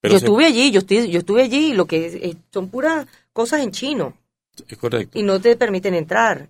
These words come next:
Speaker 2: Y
Speaker 1: Sí.
Speaker 2: me sacaron ahí con, con sus armas largas y, y aquí no entra. Y, y de hecho, eh, discúlpeme que lo interrumpa, me llamó poderosamente la atención que uno de los funcionarios de Bolipuerto <clears throat> me dijo,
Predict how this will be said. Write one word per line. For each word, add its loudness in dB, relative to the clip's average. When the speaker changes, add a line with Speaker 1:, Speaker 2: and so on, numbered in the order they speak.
Speaker 2:
Y -4
Speaker 1:
Sí. -2
Speaker 2:
me 2
sacaron -2
ahí -2
con, -8
con -6
sus -14
armas -6
largas 0
y, -6
y -4
aquí -8
no -2
entra. -2
Y, -6
y -4
de 0
hecho, -6
eh, -4
discúlpeme -2
que 2
lo 0
interrumpa, -2
me 2
llamó 4
poderosamente 4
la 8
atención 2
que 2
uno 2
de 4
los 2
funcionarios 0
de 2
Bolipuerto 2
<clears throat> -20
me 6
dijo, 2